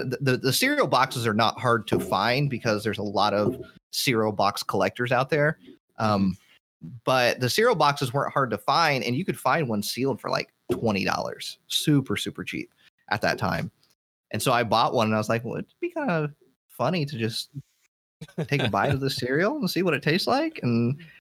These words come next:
Speaker 1: uh, easily, like, it, I would say the smell was a lot worse than the taste.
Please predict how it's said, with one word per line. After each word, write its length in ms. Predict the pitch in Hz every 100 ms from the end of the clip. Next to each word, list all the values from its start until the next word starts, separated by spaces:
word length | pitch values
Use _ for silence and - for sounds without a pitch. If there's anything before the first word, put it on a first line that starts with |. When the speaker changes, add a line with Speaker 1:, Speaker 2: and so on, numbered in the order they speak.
| _
Speaker 1:
uh, 440 | 131 139 139 135 127 - - - - -
easily, 500 | 233 262 214 190 165
like, 220 | 160 -
it, 140 | 95 - - - _ _ -
I 60 | 165
would 120 | 202
say 160 | - 185
the 140 | 156
smell 560 | 143 - 147 147 170 175
was 160 | 147
a 80 | 117
lot 400 | 107 110 113 -
worse 520 | 107 101 101 - - -
than 120 | 95
the 60 |
taste. 380 | 80 - - -